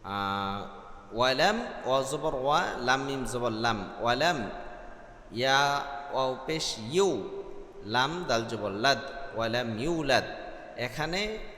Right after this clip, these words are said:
একটা কথা বলে রাখি, মিম সাকিনের পরে যদি মিম অথবা বা আসে, তাহলে গুণনা করে পড়তে হবে, আর যতগুলি অক্ষর আসবে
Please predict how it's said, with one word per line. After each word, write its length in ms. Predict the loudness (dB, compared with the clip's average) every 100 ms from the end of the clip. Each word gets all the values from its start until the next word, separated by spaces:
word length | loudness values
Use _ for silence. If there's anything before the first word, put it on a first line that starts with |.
| -12
একটা 220 | -12 -8 -6
কথা 200 | -4 -2
বলে 240 | 0 2
রাখি, 340 | 2 0 0 -4 -4 -12 -14 -16 -8
মিম 380 | 0 2 2 0
সাকিনের 580 | 0 0 0 0 -2 -2 -2
পরে 240 | -2 0 0
যদি 680 | -2 -4 -4 -4 -4 -6 -8 -14 -14 -16 -12 -8
মিম 560 | -4 -2 0 0 0
অথবা 340 | -2 0 0 0
বা 340 | 2 4 4
আসে, 260 | 2 0 -2
তাহলে 300 | -2 0 0
গুণনা 280 | 0 0 0
করে 200 | 0 -2 -2
পড়তে 240 | -4 -6
হবে, 160 | -4 0
আর 260 | 4 4 4
যতগুলি 440 | 0 2 2 4 4
অক্ষর 360 | 4 2 2
আসবে 420 | 2 2 0 0